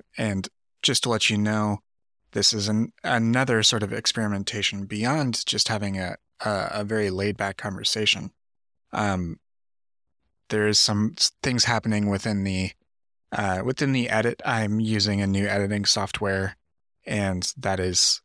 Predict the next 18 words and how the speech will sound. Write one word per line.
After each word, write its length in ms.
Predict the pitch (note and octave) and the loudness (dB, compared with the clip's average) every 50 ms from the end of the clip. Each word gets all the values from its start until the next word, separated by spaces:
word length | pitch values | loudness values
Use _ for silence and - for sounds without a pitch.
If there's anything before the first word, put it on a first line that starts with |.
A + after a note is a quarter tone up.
| _ _ _ _ _ _ _ _ _ _ _ _ _ _ _ | _ _ _ _ _ _ _ _ _ _ _ _ _ _ _
you 160 | _ - A#2 G2+ | _ -4 -2 -2
know, 220 | F#2 F2+ F#2 - | -2 -2 -4 -2
sort 300 | - - - - G#2+ G2 | 0 0 2 2 2 2
of, 180 | F#2+ F#2+ F2 - - - | 0 0 -2 -4 -6 -6
uh, 60 | - D3+ - - | -6 -6 -6 -6
you 180 | - B2+ A#2+ A2+ | -2 0 0 2
may 200 | A2+ A2+ A2 G#2+ | 2 2 2 2
hear 260 | - - A#2 A2 G2 | 0 0 0 2 2
some 220 | - - A2+ A2+ | 2 2 2 -2
clipping 420 | - - D3+ C3+ - B2 A#2 A2+ A2 | -4 -4 -4 -2 -2 0 0 0 0
or 80 | G#2+ | -2
things 260 | - - A2 G#2+ G2+ | -2 -2 -2 0 0
like 160 | G#2 G2 F#2+ - | 0 0 -2 -2
that. 320 | G2+ F#2+ F#2 F#2 - - | -2 -2 -2 -4 -4 -6
Please 240 | - - B2+ A#2 - | -4 -2 -2 -2 0
give 120 | - A2 | 0 0
me 100 | A2 G#2+ | 0 0
some, 300 | A2 - - F#2+ G#2 - | 0 0 -2 -2 -6 -12